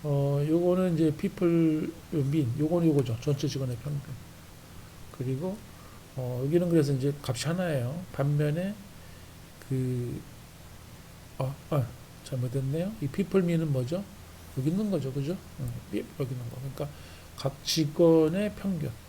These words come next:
다섯 개짜리죠, 다섯 개짜리. 전체 평균, 요거는 여기 이제 하나죠, 그렇죠? 하나, 하나 아닙니까? 그러나 여기 가능한 것은 뭐예요? 여기가 길이가 하나지만 여기에 맞춰서 다섯 개로 똑같이 복사가 됩니다.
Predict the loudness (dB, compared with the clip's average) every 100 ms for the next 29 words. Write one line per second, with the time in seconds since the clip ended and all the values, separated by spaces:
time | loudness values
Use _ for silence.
0 | -18 -18 -18 -8 -4 -4 -2 0 2 2
1 | 0 -4 -6 -12 -12 -10 -10 -8 -8 -10
2 | -14 -18 -18 -18 -16 -16 -16 -18 0 4
3 | 6 4 6 4 6 2 0 2 4 4
4 | 2 2 -2 -2 -2 -2 -6 -8 -6 -6
5 | -8 -10 -18 -14 -10 -10 -10 -16 -18 -18
6 | -18 -18 -10 -6 -6 -6 -6 -8 -10 -12
7 | -12 -16 -4 0 4 2 4 2 4 4
8 | 2 0 0 0 0 -2 -6 -10 -18 -18
9 | -18 -18 -4 0 6 6 6 4 6 4
10 | 2 0 -2 -2 -4 0 2 4 4 2
11 | 0 -2 0 2 2 2 -2 0 0 0
12 | -2 -8 -4 -2 -2 -4 -8